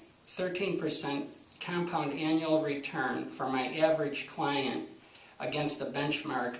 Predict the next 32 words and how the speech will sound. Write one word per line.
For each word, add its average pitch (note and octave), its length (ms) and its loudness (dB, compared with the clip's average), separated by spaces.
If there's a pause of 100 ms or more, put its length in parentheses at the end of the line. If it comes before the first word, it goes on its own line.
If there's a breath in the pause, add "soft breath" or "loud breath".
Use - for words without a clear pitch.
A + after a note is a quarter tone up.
of B2+ 180 2
seven D#3 460 2
percent. C#3 600 -2 (760 loud breath)
And D#3 640 8
the C#3 140 2
way F#3 340 6
that F3+ 120 2
I D#3+ 120 6
did D#3+ 240 4
it, C3 120 0
a C3+ 80 0
main F3+ 360 4
way D#3+ 260 6
that D3 180 2
I C#3 140 2
did C#3+ 200 2
it, A#2+ 300 -2 (300 loud breath)
was D3 220 0
by D3+ 200 2
having C#3+ 420 4
an C#3 160 0
element D#3 520 4
of C#3 140 0
conservatism C3+ 1000 -2
in B2+ 100 -4
everything C3 540 -2
I A#2 160 0
did, B2+ 360 -4 (640 loud breath)
and C3+ 320 -2
by D3 160 0
being D3 480 4
very, D3 560 0